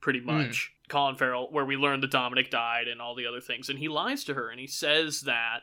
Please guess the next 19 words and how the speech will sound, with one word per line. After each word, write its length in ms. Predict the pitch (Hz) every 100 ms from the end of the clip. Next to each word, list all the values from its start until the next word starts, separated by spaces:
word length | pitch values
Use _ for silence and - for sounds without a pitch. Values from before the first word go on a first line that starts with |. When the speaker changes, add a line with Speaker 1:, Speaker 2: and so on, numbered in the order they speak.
| -
Speaker 1:
Jenny 400 | 147 143 151 147
is 140 | 135
great 400 | - 135 135 151
and 100 | 139
sitting 300 | - 143 139
right 220 | 135 135
next 260 | 131 127 -
to 100 | 147
him 340 | 139 135 135
and 280 | 131 123 123
that 160 | 123 117
he's 480 | 131 127 - - -
content 460 | - 135 - 131 131
with 160 | 139 -
her 440 | 131 127 127 123
leaving 400 | 139 131 123 131
for 100 | 131
this 120 | 120
job. 420 | - 113 113 123